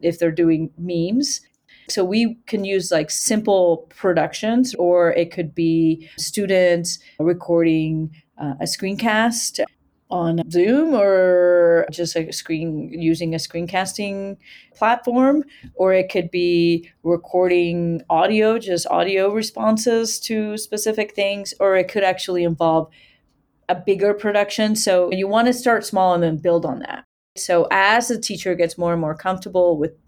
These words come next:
using different mediums and the classroom becomes maybe towards the end of the year, then you have bigger production. So you don't start with the big production, you start with the little stuff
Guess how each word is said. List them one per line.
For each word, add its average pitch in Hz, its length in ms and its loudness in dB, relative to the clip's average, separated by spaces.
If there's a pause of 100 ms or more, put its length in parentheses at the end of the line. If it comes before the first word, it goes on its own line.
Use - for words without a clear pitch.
(460)
using 220 460 2
different 185 360 -2
mediums 180 420 -2
and 170 160 -4
the 190 100 0
classroom 185 480 -2
becomes 170 600 -2 (160)
maybe 190 320 0
towards 185 360 -4
the - 120 -2
end 185 160 0
of 165 80 -2
the 170 120 2
year, 165 320 2
then 170 180 -2
you 165 120 2
have 160 280 -8
bigger 160 220 0
production. - 520 -8
So - 120 -4
you 165 160 0
don't 170 260 -4
start 180 320 0
with 175 120 -2
the 160 60 -14
big 160 240 -2
production, 156 460 -6
you 156 80 -8
start 165 300 -2
with 165 120 -8
the 170 60 -4
little 165 320 2
stuff 156 500 -4